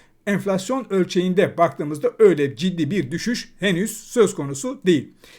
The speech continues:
İstanbul Ticaret Odası'na göre enflasyon aylık yüzde sekiz nokta sekiz arttı. Yıllık bazda ise yüzde yetmiş dört nokta iki arttı. tüik enflasyonu hali hazırda yüzde altmış seviyesinde bile değil. Bu tablo gerçekten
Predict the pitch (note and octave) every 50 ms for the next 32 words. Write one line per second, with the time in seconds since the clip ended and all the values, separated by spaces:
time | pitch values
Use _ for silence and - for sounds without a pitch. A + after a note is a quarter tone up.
0 | _ _ - A#3+ - - D4+ D4+ D4+ C#4 B3+ A3+ F#3+ F#3+ F#3+ G3 A#3 A3+ A3 G3+
1 | - - A3 G#3+ A3+ G#3+ - - G3+ G3+ F3 D3+ E3 A3+ A3 G#3 F3+ F3 G#3 A#3
2 | A#3 A#3 - A3 F#3 E3+ - G3+ F3 E3 - - G#3+ A3 G3+ F3+ F#3 A3 F#3+ C#3+
3 | E3 G#3 A3 E3+ F#3 F#3+ F3+ F#3 - F#3+ F3+ G#3 A3+ F3 G3 F#3 E3 - - D3
4 | C3+ - G3+ F#3 F#3+ A#3+ F#3+ A#3 A#3+ A3+ A3 A3+ - A#3+ B3 A#3+ A#3+ - - -
5 | _ _ _ C#3 D3+ G3 A#3+ C#4+ D4+ - - A#3+ A3 G#3+ G3+ F#3+ A#3+ G#3+ F#3 F#3
6 | - B3 A#3+ E3+ E3+ F#3 C#3+ C#3 F3+ A3 A#3 F3 E3+ F#3+ F#3+ F#3+ G3+ - - -
7 | A#3+ B3 A#3 F#3+ F#3+ F#3+ F#3 F3 - - A#3 A3+ - - G3+ - - D4 - -
8 | - F#3+ F3 E3+ D#3+ - - A#3+ B3 B3+ A3+ F#3+ - - - B3+ A#3 F#3 - -
9 | G3 F#3+ F#3 F#3 F3+ E3+ E3+ - F3 E3 G3 A#3 G3+ - - A3 B3 A#3 G3+ E3
10 | E3 D#3 C#3 D3+ D3+ C#3 D3+ G3+ A3+ A#3 A#3 - - _ _ _ E3 G#3 A#3+ F3+
11 | D3+ F3+ E3 - - G3+ G#3 - G3+ F#3 - G#3+ G#3 F#3+ F3 E3+ D#3 - E3+ D3+
12 | D3 F#3+ D#3+ C#3+ D3 D3+ F#3+ A3+ A#3 A3+ C3 C#3 F#3 E3+ C3 - - - _ -
13 | - - _ - _ _ _ _ - - E4+ - C#4 C4 A#3 A3 A3 A#3 B3+ B3+
14 | G#3+ E3+ G3+ B3+ B3+ - - A#3 G#3 G3+ - G3+ F3 E3+